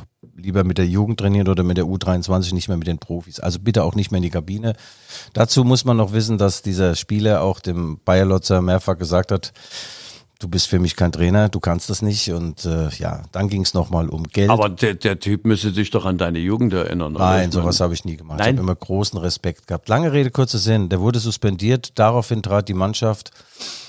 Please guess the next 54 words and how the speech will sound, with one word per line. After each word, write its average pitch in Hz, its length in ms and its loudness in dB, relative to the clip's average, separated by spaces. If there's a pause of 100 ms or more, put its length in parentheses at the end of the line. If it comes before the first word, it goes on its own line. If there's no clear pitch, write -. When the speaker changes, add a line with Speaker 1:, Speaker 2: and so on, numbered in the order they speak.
(220)
Speaker 1:
die 127 80 4
sich 123 160 0
endlich 165 300 -2
mal 123 120 4
solidarisch 117 540 2
zeigt, 98 280 2
in 101 120 -4
einen 101 240 -2
Streik. 151 500 -2
Die - 80 -2
haben 95 120 0
also 101 200 0
ein 95 140 2 (180)
Training 139 380 2
bestreikt. - 680 -10
Das 95 160 0
geht 117 320 -2
gar 92 260 0
nicht. 82 300 -6
Das 87 100 -2
Speaker 2:
Okay. 104 100 -2
Speaker 1:
ist 92 280 2
unfassbar. 123 840 -2 (420)
Arbeitsrechtlich 120 720 2
auch 104 220 0
ganz 117 220 2
schwierig. 123 400 0
Also 98 200 0
du 92 120 -6
kannst 107 380 -2
dann 113 140 2
den 95 240 0
Spielern 113 420 0
eine 78 80 0
Abmahnung 120 460 -2
geben. 127 180 -2
Bei 101 100 0
der 92 140 -2
zweiten 113 320 0
Abmahnung 107 480 2
kannst 107 300 0
du 95 40 2
Speaker 2:
Kannst 110 200 4
du - 60 4
Speaker 1:
rauswerfen. 151 340 2
Speaker 2:
rausschmeißen. - 300 0
Speaker 1:
Ja, 160 260 4
aber 92 160 0
dann 92 160 0
dürfen 104 240 -2
die 95 80 -4
ablösefrei 92 640 -2
wechseln. 95 420 -6
Also 87 300 -4